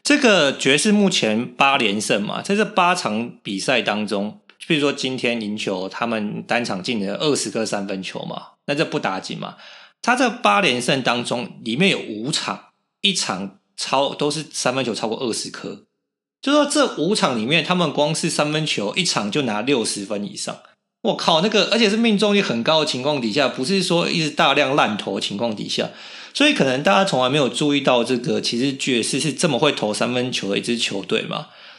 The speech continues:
那另外一个就是当然 Mitchell，Mitchell 可能去年就是可能在季后赛跟 Murray 对轰的时候，大家才发现他的得分爆发力。哎，Mitchell 也是非常会投三分球，哎，他前几场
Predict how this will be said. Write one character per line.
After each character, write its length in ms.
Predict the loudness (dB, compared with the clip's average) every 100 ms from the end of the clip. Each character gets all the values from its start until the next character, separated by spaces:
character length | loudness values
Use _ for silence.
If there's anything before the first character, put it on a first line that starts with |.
| 0
那 120 | 4
另 120 | 6
外 140 | 6 6
一 60 |
个 200 | 6 4
就 120 | 4
是 120 | 0 4
当 200 | 4 4
然 100 | 4
Mitchell，Mitchell 720 | 0 0 0 2 4 4 2
可 100 | 0
能 100 | 0
去 240 | 0 2
年 240 | 2 0
就 140 | 0 0
是 220 | 2 0
可 100 | 0
能 100 | 0
在 120 | 0
季 200 | 2 2
后 140 | 2 4
赛 220 | 4 2
跟 280 | 2 0 2
Murray 320 | 2 0 0
对 220 | 2 2 2
轰 200 | 0 -2
的 60 |
时 100 | -2
候， 100 | -2
大 180 | 2 2
家 40 |
才 140 | 2 -2
发 180 | -2 -2
现 100 | 0
他 140 | 0
的 100 | -2
得 200 | -4 -6
分 200 | -2 -2
爆 180 | 0 -2
发 240 | -2 -6
力。 220 | -6 -8 -12 -20 -20 -4
哎， 240 | -2 -2 -8 -20 -16 0
Mitchell 320 | 2 4 4
也 80 | 2
是 100 | 0
非 220 | 0 0
常 120 | 2 2
会 100 | 0
投 160 | 0 -4
三 220 | -4 -2
分 160 | -2
球， 260 | -2 -6 -8
哎， 60 | -10 -14 -20 -20 -6
他 240 | 2 2
前 400 | 2 0 2 0
几 240 | 0 -2 -2
场 520 | -2 -6 -6 -16